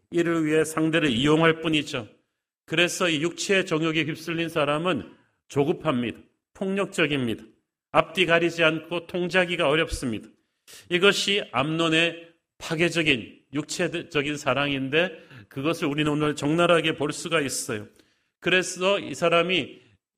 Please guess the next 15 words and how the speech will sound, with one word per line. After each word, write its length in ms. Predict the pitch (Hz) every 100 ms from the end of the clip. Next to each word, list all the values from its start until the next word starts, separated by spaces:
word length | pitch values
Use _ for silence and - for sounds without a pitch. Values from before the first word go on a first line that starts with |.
| _ _ -
욕망을 520 | 147 160 175 180 180
품었는데 720 | 180 180 180 175 170 175 185 147
이 100 | 127
다말이 540 | 127 147 170 170 165
처녀인 500 | - 175 185 196 202
줄 160 | 185 160
알고 480 | 156 143 180 220 - - -
어쩔 300 | 127 - 185
수 180 | - 190
없어서 440 | 170 175 156 165
우라로 380 | 143 175 175 165
말미암아 560 | 147 139 143 139 139
병이 280 | 120 120 147
되었다고 520 | 139 135 131 120 113
했죠. 360 | 101 - 160